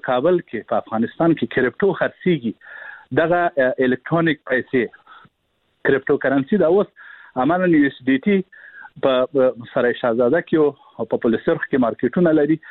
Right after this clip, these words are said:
خلک دا اوس حوالې ټولې په کرپټو کرنسي باندې کوي. اما موږ په کرپټو کرنسي مثال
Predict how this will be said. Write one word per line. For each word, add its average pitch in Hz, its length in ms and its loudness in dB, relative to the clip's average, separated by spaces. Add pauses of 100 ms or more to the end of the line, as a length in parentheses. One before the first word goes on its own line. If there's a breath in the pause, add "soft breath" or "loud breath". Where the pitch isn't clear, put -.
(420 loud breath)
خلک 160 240 0
دا 143 140 2
اوس - 100 -6
حوالې 127 500 0
ټولې 170 220 -2
په 127 60 -4
کرپټو 117 420 -2
کرنسي 123 340 -2
باندې 127 320 2
کوي. 101 140 -2 (600 loud breath)
اما 135 160 2
موږ 208 160 2 (200)
په 170 160 0
کرپټو 147 300 0
کرنسي 147 500 0
مثال 190 280 0